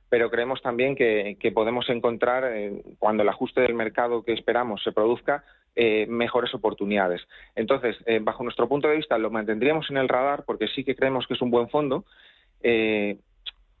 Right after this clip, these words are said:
hay otros fondos también similares que, que, de, de otras casas que también son buenos en este sentido,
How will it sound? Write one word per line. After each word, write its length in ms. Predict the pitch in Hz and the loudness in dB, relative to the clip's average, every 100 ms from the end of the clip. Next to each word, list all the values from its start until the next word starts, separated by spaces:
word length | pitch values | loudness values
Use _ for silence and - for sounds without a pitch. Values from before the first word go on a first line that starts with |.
| _ | _
hay 180 | 143 131 | 0 2
otros 200 | 127 - | -2 -2
fondos 340 | 127 127 110 | 0 2 0
también 400 | 110 107 117 113 110 | 0 0 0 0 -4
similares 520 | 117 113 120 117 104 | -2 2 2 0 -2
que, 220 | 107 98 | -2 -2
que, 120 | 107 | 0
de, 360 | 98 98 95 95 | 0 2 0 0
de 280 | 104 98 117 | 2 2 2
otras 240 | 113 107 | 2 0
casas 300 | - 127 107 | -2 -4 -6
que 100 | - | -8
también 300 | 101 104 110 107 | -6 -2 -2 -2
son 180 | 104 | -2
buenos 300 | 104 123 107 107 | 2 2 0 -6
en 100 | 107 | -8
este 160 | - | -8
sentido, 460 | 107 101 139 139 | -10 -2 0 2